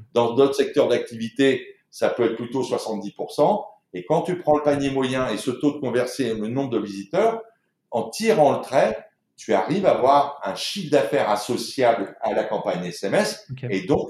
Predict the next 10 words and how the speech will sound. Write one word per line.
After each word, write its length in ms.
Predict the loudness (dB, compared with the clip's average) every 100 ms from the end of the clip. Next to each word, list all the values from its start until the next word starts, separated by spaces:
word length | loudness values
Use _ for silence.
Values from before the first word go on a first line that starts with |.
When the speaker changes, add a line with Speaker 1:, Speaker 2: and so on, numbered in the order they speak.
| 0
Speaker 1:
un 100 | 2
R 220 | 4 2
O 60 | 0
I. 40 | -8 _ _
Et 100 | -4
pour 200 | 2 4
des 120 | 4
campagnes 500 | 4 2 2 0 0 -8 _ _ -6
plus 160 | -4
volumiques, 640 | 2 4 4 0 -2 -6